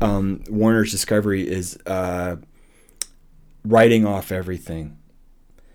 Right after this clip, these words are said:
due to the, the merger costs for tax write-off purposes. They just went through another round of,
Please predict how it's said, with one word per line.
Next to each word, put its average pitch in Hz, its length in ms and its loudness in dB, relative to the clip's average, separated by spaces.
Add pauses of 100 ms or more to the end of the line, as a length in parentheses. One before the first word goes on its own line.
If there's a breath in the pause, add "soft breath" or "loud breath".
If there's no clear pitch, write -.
(160)
due 101 160 -4
to 95 80 -4
the, 87 200 -4
the - 140 -12
merger 92 400 -6
costs 82 400 -8
for 87 140 -10
tax 90 400 -6
write-off 82 320 -6
purposes. 80 560 -8
They 87 100 -6
just 90 300 -8
went 95 180 -6
through 95 160 -4
another 95 280 -4
round 90 440 -6
of, 85 400 -8